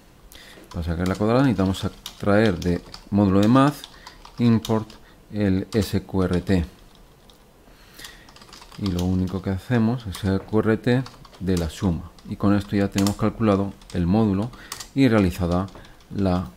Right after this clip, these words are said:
función. Se ejecuta el programa. Damos un vector,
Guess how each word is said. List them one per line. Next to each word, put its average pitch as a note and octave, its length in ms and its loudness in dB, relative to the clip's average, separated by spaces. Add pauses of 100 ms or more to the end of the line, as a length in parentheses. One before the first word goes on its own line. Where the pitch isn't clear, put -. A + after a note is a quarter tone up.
(140)
función. E2+ 540 0 (960)
Se - 140 -10
ejecuta G2 340 2
el F#2 80 4
programa. D#3+ 480 6 (3750)
Damos F#2+ 200 0
un F#2 80 2
vector, D#3+ 440 4